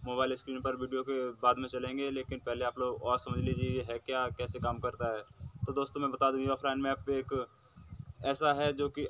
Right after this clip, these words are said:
आप बिना नेट के भी इसे यूज़ कर सकते हो। तो काफ़ी अच्छी सर्विस है, ये आपको मिल जाती है Google मैप में ही। लेकिन क्या है कि उसमें कुछ अदर सेटिंग्स करनी पड़ती है, वो मैं आपको मोबाइल स्क्रीन पर जाके बता दूंगा। लेकिन उससे पहले आप लोग समझो कि किसी भी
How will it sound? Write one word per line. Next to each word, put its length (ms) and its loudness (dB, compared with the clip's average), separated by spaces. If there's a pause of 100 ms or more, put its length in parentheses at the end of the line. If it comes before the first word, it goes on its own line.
आप 260 4 (600)
बिना 340 2
नेट 260 -2
के 140 2
भी 140 0
इसे 240 12
यूज़ 240 6
कर 120 2
सकते 340 -2
हो। 120 2
तो 140 -4
काफ़ी 340 0 (380)
अच्छी 260 -2
सर्विस 320 4
है, 140 2
ये 160 2
आपको 320 4
मिल 160 6
जाती 260 4
है 160 4
Google 280 2
मैप 200 2
में 140 2
ही। 120 2
लेकिन 280 -2
क्या 160 -2
है 140 0
कि 220 -2 (580)
उसमें 280 0
कुछ 200 0
अदर 440 -2
सेटिंग्स 360 0
करनी 260 0
पड़ती 300 -2
है, 60 2
वो 120 0
मैं 100 0
आपको 340 2
मोबाइल 260 2 (160)
स्क्रीन 260 -4
पर 120 2
जाके 240 -2
बता 220 2
दूंगा। 260 0
लेकिन 200 -2
उससे 200 -4
पहले 300 0 (440)
आप 160 0
लोग 120 2
समझो 300 0
कि 160 -2 (500)
किसी 280 0
भी 180 -2